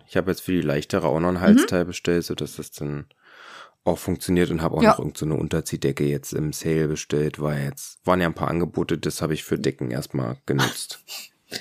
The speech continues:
Speaker 2: Ja, gut, klar. Nee, der Ruby hatte das ja auch. Ich hatte auch ein Halsteil bei dem. Und der war zum Beispiel, je älter der wurde, umso wärmer wollte der eingedeckt werden. Also das hast du dann, dann schon angemerkt. Und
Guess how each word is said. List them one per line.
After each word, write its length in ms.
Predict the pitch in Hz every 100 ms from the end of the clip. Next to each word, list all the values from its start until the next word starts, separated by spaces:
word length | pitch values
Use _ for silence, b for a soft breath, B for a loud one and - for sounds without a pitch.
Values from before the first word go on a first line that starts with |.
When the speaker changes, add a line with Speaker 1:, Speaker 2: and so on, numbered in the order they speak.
| B B B -
Speaker 2:
Ja, 180 | 160 165
gut, 300 | 165 131 -
klar. 280 | 170 139 - b
Nee, 100 | 214
der 100 | 233
Ruby 220 | 208 247
hatte 180 | 220 185
das 160 | 180 175
ja 140 | 104
auch. 60 | 170
Ich 60 |
hatte 160 | 214 143
auch 140 | 165
ein 180 | 196 165 170
Halsteil 400 | 196 202 - 196
bei 120 | 185
dem. 180 | 185 196
Und 160 | 196 202
der 140 | 262
war 100 | 285
zum 140 | 285
Beispiel, 260 | 254 254 240
je 120 | 226
älter 280 | 208 240 254
der 160 | 202 185
wurde, 240 | 220 233
umso 280 | 202 185 165
wärmer 280 | 160 170 160
wollte 260 | 156 147
der 160 | 147 143
eingedeckt 500 | 104 135 - 131 -
werden. 260 | 135 135 117
Also 160 | 156
das 160 | 160 165
hast 160 | 185
du 40 | 151
dann, 140 | 143
dann 220 | 147 127
schon 160 | 123 165
angemerkt. 640 | 107 147 151 147 147 143
Und 240 | - 139